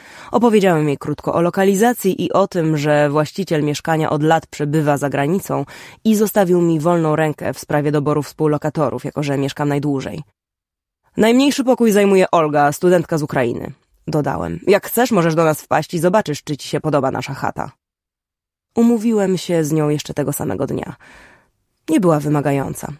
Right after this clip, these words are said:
Obejrzała pokój i została. Zdystansowana, na swój sposób tajemnicza, bardzo atrakcyjna dziewczyna. Owładnęła moimi rządzami od pierwszego dnia, od momentu, gdy przekroczyła próg mieszkania.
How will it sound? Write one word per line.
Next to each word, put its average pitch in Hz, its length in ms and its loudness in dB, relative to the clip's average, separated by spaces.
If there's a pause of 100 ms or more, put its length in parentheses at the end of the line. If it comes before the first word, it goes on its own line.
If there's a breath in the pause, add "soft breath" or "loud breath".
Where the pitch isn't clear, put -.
(120)
Obejrzała 160 480 0
pokój 226 380 -4 (480)
i 269 100 2
została. - 600 -6 (680)
Zdystansowana, 165 1040 0 (500 loud breath)
na 156 380 2
swój 165 260 -4
sposób - 400 -6
tajemnicza, 151 760 -2
bardzo 175 340 4
atrakcyjna 135 560 -4
dziewczyna. 143 480 -8 (720)
Owładnęła 165 640 2
moimi 170 340 2
rządzami 165 440 2
od 170 100 -4
pierwszego 165 440 0
dnia, 151 300 0 (160)
od 160 140 0
momentu, 180 480 4
gdy 147 160 0
przekroczyła 143 500 -4
próg 147 200 -4
mieszkania. 143 560 -4